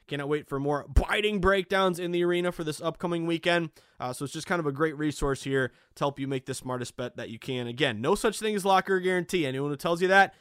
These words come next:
is wrong. Sports betting is difficult. After a night like last night, it goes to show this is, it ain't for the faint of heart. You gotta have thick skin, and,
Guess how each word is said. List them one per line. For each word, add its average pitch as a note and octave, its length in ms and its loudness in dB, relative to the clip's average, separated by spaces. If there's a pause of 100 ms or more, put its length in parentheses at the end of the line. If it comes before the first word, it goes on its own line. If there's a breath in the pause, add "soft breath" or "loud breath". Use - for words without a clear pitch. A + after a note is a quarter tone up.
(200 soft breath)
is C#3+ 240 -4
wrong. C#3 400 2
Sports B2+ 280 -6
betting C#3+ 240 -2
is C#3+ 120 -4
difficult. C#3+ 560 2
After A2+ 200 -8
a A#2+ 40 -6
night C3 160 -6
like C3 180 -6
last C#3+ 280 2
night, E3+ 300 4
it C3 360 -6
goes D3+ 200 0
to C#3+ 100 -4
show D3 300 2
this B2 180 -4
is, B2 180 -8 (240 loud breath)
it B2+ 100 -4
ain't F3+ 180 2
for G3 100 2
the F#3 80 4
faint F#3+ 260 4
of E3+ 60 8
heart. F#3+ 220 8
You D3 60 -6
gotta F3 180 6
have F3 120 2
thick F#3 200 -2
skin, F3+ 360 0
and, C3 180 0